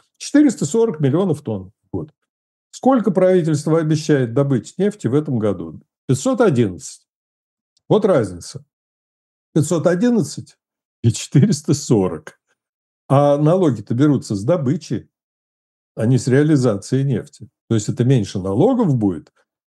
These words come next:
И учитывать то, что новых-то проектов очень мало в России, они есть, но они, ну, ну, перечислить можно по пальцам, эти новые проекты. А старые проекты, они все постепенно загибаются,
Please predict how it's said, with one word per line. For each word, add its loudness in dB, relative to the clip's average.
И 6
учитывать 0
то, 2
что -4
новых-то 2
проектов -2
очень 0
мало -4
в -10
России, 0
они 2
есть, 0
но -6
они, 0
ну, -4
ну, -2
перечислить 0
можно 0
по -2
пальцам, -4
эти -6
новые 0
проекты. -2
А -8
старые 0
проекты, 0
они 0
все -2
постепенно 0
загибаются, -2